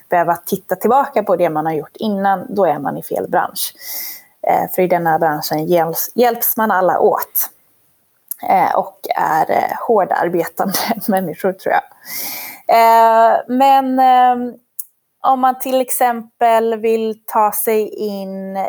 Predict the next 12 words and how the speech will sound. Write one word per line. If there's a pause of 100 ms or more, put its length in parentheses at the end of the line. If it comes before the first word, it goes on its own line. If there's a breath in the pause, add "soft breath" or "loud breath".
(140)
i
New
York
så
skulle
jag,
eh,
verkligen
rekommendera
att
man,
eh,